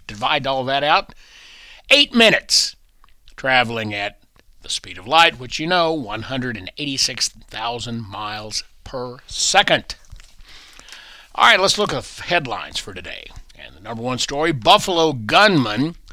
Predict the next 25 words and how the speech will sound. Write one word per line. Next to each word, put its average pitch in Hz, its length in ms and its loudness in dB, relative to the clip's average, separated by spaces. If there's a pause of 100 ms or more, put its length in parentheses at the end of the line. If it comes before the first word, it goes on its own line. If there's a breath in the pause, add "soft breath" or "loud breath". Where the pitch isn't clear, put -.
(500 soft breath)
pleads 233 380 2
guilty 196 540 4 (360)
in 80 160 -20
racist 160 880 2
supermarket 143 880 0 (220)
massacre. - 640 -6 (1900 loud breath)
The 156 220 0
white 214 580 2
gunman 143 540 2 (500)
who 98 100 -16
massacred 113 800 2
ten 165 260 4
black 147 360 6
shoppers - 580 -2
and 85 120 -14
workers 147 520 -2
at - 100 -16
a - 40 -20
Buffalo 131 540 0
supermarket 117 680 -2
pleaded 240 320 -2
guilty 156 340 2
Monday 85 320 -14
to 82 100 -14
murder 147 400 2